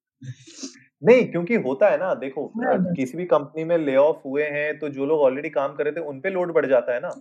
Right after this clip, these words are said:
Speaker 2: ट्रू, ट्रू,
Speaker 1: अब
Speaker 2: ट्रू।
Speaker 1: चार लोगों का काम एक अकेला बंदा करने लग जाएगा उस पर्टिकुलर उसमें, ठीक है? और क्योंकि उसको अपनी जॉब बचानी भी है, तो वो, अ, पंगे भी नहीं ले सकता अपने बॉस से।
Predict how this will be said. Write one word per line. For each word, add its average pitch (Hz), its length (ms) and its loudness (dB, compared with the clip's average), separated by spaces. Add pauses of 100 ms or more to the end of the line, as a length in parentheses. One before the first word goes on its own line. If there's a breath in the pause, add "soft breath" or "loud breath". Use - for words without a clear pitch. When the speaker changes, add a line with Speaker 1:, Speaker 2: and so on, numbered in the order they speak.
Speaker 2:
ट्रू, 233 160 6
ट्रू, 185 180 0
Speaker 1:
अब 180 40 2
Speaker 2:
ट्रू। 175 40 -2
Speaker 1:
चार 165 340 6
लोगों 170 180 2
का 175 100 6
काम 170 260 -2
एक 170 80 -4
अकेला 170 280 0
बंदा 165 220 2
करने 165 220 0
लग 156 200 -2
जाएगा 143 300 4
उस 135 260 -8
पर्टिकुलर 143 360 -4
उसमें, 131 420 -4 (320)
ठीक 127 260 -8
है? 123 160 2 (100)
और 135 140 4
क्योंकि 139 280 -6
उसको 160 280 -2
अपनी 165 160 -4
जॉब 147 340 4
बचानी 143 380 -2
भी 170 100 -4
है, 143 220 0 (460)
तो 123 180 -4
वो, 143 180 0
अ, 120 340 -6
पंगे 131 340 0
भी 160 80 0
नहीं 160 120 -2
ले 151 100 0
सकता 151 260 2
अपने 147 200 2
बॉस 131 260 4
से। 143 200 -6